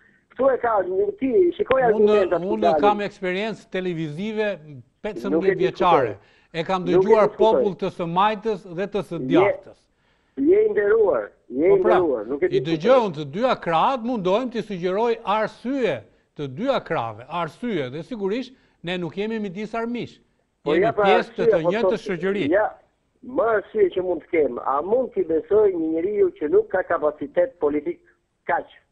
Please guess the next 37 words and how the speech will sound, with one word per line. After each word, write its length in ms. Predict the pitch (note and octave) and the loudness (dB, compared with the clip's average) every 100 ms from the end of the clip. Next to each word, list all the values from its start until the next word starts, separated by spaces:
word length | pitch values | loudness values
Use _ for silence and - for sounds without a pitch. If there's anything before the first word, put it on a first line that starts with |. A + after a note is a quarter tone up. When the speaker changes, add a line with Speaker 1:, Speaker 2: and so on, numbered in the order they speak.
| - | -4
Speaker 1:
Më 100 | G#3+ | -2
tepër 320 | A3 - A3 | 0 2 2
nuk 140 | A#3+ A#3+ | 0 0
kam 160 | A#3+ | -2
sa 160 | G3+ F#3 | 0 -2
të 140 | D#3 | -2
them. 160 | D3+ C#3+ - | -2 -2 -2
Speaker 2:
Po, 180 | A3 A3 | -10 -4
Speaker 1:
Ti 120 | B3+ | -2
Speaker 2:
keni 120 | G3 | 0
Speaker 1:
thua, 220 | B3 B3 | 2 2
Speaker 2:
drejtën 160 | G3 G#3 | 2 0
Speaker 1:
dënojeni, 460 | G3 A3+ C4 B3 A3 | 0 2 4 4 2
Speaker 2:
tuaj. 0 | - _ _ C4+ | -2 _ _ -4
Speaker 1:
dënojeni 520 | F#3+ G#3 A#3+ B3 A#3+ G#3+ | 0 2 2 2 2 2
njerëzit 400 | G#3+ A3 G3+ G3+ | 4 2 -2 -2
tua 320 | G#3 A3+ A#3 E3+ | 2 4 2 2
me 120 | F3+ | 0
votë. 300 | E3+ F3 C3+ - | 0 -2 -2 0
Po 80 | |
ja, 160 | A#3 C4+ | 2 2
pra, 120 | A#3+ | 0
ky 140 | A#3 C#4+ | -2 0
është 160 | B3 | 2
dënimi 380 | G#3 G#3 G4+ F#4+ | 2 2 2 2
me 80 | F#4 F3+ | 2 2
votë. 240 | D4+ F3+ - | 2 0 -2
Speaker 2:
Po, 140 | B3 | -10
po. 260 | - F#3+ F#3+ _ - | -8 -10 -10 _ 0
Speaker 1:
Që 80 | A3+ | 2
unë 200 | C#4 B3 | 2 2
nuk 160 | C4+ | 0
i 60 | C#4 | 0
besoj 320 | G#3+ A#3 A#3+ B3 | 0 0 0 0
dot 200 | F3+ A#3+ | 0 -2
një 140 | G3 B3 | 0 0
njeriu 540 | B3 A3 G#3+ A#3+ B3+ | 4 2 2 0 -2